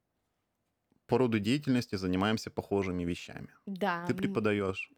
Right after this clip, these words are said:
Speaker 2: э, языки,
Speaker 1: Я
Speaker 2: я фрилансер,
Speaker 1: разные
Speaker 2: да,
Speaker 1: сферы,
Speaker 2: да,
Speaker 1: но все равно,
Speaker 2: преподаем.
Speaker 1: да, образ жизни примерно одинаковый. Фуми,
Speaker 2: Да,
Speaker 1: твой
Speaker 2: мой
Speaker 1: муж
Speaker 2: муж.
Speaker 1: занимается созданием видео, видеосъемкой, у него куча аппаратуры, которую я еще поизучаю обязательно.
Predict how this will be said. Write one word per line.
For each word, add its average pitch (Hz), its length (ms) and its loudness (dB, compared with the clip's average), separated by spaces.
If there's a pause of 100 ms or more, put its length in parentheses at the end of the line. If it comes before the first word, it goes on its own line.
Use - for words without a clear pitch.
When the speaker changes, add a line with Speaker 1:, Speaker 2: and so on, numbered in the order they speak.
Speaker 2:
э, - 160 -2
языки, 240 440 0
Speaker 1:
Я - 160 6
Speaker 2:
я - 20 -10
фрилансер, 101 420 -2
Speaker 1:
разные 95 340 2
Speaker 2:
да, - 20 -
Speaker 1:
сферы, 165 420 2
Speaker 2:
да, 98 260 2
Speaker 1:
но - 200 -4
все 240 220 2
равно, 98 420 2
Speaker 2:
преподаем. - 40 -6
Speaker 1:
да, 87 360 2
образ 107 380 0
жизни 127 400 0
примерно 95 520 -2
одинаковый. 87 640 -4 (1800)
Фуми, 104 420 -2 (160)
Speaker 2:
Да, 196 300 -2
Speaker 1:
твой 107 180 4
Speaker 2:
мой 110 60 6
Speaker 1:
муж - 200 4
Speaker 2:
муж. - 220 -8 (800)
Speaker 1:
занимается 113 680 2
созданием 101 560 0
видео, 131 300 0
видеосъемкой, 104 840 0
у - 20 0
него 101 200 0
куча 117 460 -2
аппаратуры, 104 600 -2
которую 95 380 -4
я 87 80 -2
еще - 240 -12
поизучаю 101 580 -2
обязательно. 95 680 -4